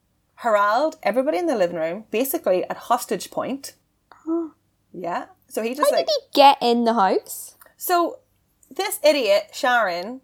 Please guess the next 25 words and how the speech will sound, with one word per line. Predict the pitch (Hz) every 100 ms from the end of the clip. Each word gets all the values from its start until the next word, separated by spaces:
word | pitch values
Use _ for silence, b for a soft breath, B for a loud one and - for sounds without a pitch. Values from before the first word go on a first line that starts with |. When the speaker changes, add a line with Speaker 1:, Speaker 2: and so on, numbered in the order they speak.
| -
Speaker 1:
is | 220 226
just | 240 220
like, | 196 220
"This | 247 285
is | 269
where | 247 240
my | 226
husband | 233 214 220 196
lives. | 196 160 190 - - - _ _ _ _
You | 214 254
need | 254 247
to, |
like, | 220 196 -
come | 226 226
here | 226 196 -
and | 196 185
kill | 226 208 190
them." | 170 143 151 208 277 _ _ _ _ _ _ _
And | 226 220
so | 233
he | - 294 320
just | 349 269 254
takes | 302 349 -
this | 302
information, | 285 277 233 220 233 277 180 147 226